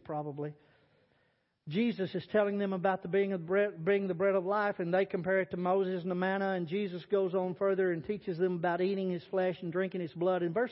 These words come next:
sixty of John six, it says this, "Therefore many of his disciples, when they heard this, said, 'This is a hard saying. Who can understand it?'" They still didn't understand. Verse sixty-three, Jesus talking about it says,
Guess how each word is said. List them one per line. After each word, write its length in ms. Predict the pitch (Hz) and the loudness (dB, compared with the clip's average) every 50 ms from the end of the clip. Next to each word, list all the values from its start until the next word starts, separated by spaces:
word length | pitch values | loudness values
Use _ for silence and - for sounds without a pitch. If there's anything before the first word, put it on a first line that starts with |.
| - - | -4 -2
sixty 420 | - 277 226 - - - - 180 165 | -2 -2 -2 -4 -18 -2 0 0 0
of 80 | 156 | 0
John 320 | 151 180 190 185 180 175 160 - | 0 0 0 0 -2 -4 -2 0
six, 200 | 214 196 190 - | 0 0 0 -2
it 100 | 202 196 - | -10 -8 -2
says 200 | - 190 180 165 | -2 -2 0 0
this, 200 | 170 190 180 156 - - - - - - - | 0 0 0 0 -4 -10 -20 -20 -20 -2 0
"Therefore 360 | 208 226 240 226 - 208 190 | 0 0 0 0 0 0 0
many 320 | 180 185 196 233 254 262 269 | 2 0 0 2 2 0 0
of 80 | 233 | -2
his 100 | 247 220 | -6 -6
disciples, 580 | 202 226 - - 240 226 214 196 - 185 170 - - | -6 -8 -6 -4 -4 -4 -4 -4 -2 -4 -4 -2 -2
when 160 | 196 185 180 | -4 -2 0
they 120 | 165 165 | -2 -2
heard 340 | 160 185 208 202 196 170 147 | -2 -2 -2 -2 -2 -4 -4
this, 220 | 151 151 151 147 - - - - - - _ - | -4 -4 -4 -4 -6 -14 -20 -20 -20 -20 _ 0
said, 180 | - 208 185 165 | 0 0 2 4
'This 160 | 214 233 - - | 2 0 0 -2
is 140 | 202 175 175 | -6 -4 -4
a 60 | 170 | -4
hard 320 | 147 180 185 190 190 175 - - | -4 -4 -4 -4 -4 -6 -6 -4
saying. 340 | - 190 175 165 160 156 156 - - - - - - _ | -2 0 0 0 -2 -4 -6 -8 -12 -20 -20 -20 -20 _
Who 160 | - - 220 214 | 0 0 0 2
can 180 | - 202 185 | 0 -2 0
understand 640 | 185 185 175 175 - - - 190 170 170 160 147 135 | 0 0 -2 -4 -6 -2 -2 -2 0 0 -2 -6 -8
it?'" 120 | 131 - - _ _ _ _ _ _ _ _ _ _ _ _ _ _ _ _ _ _ _ _ _ _ _ _ _ _ _ _ _ _ _ _ | -10 -12 -16 _ _ _ _ _ _ _ _ _ _ _ _ _ _ _ _ _ _ _ _ _ _ _ _ _ _ _ _ _ _ _ _
They 100 | 180 175 | -6 -6
still 220 | - - 190 185 | 0 0 0 2
didn't 180 | 180 175 165 170 | 2 0 -2 -4
understand. 640 | 165 160 156 147 - - 180 165 170 165 165 160 151 139 _ _ _ _ | -4 -4 -6 -8 -6 -6 -6 -6 -6 -8 -10 -14 -18 -20 _ _ _ _
Verse 220 | _ 180 180 - - | _ -2 -2 0 -2
sixty-three, 600 | 226 - - - 196 185 - 208 208 202 190 156 | -4 -4 -2 -4 -4 -4 0 0 2 2 2 0
Jesus 380 | 135 185 214 208 190 180 170 - - - | -4 -4 -4 -4 -4 -6 -10 -12 -6 -4
talking 240 | 190 208 196 - | -4 -4 -2 0
about 160 | - 180 175 180 | 2 2 2 2
it 100 | - - | 2 0
says, 160 | 196 175 | 0 0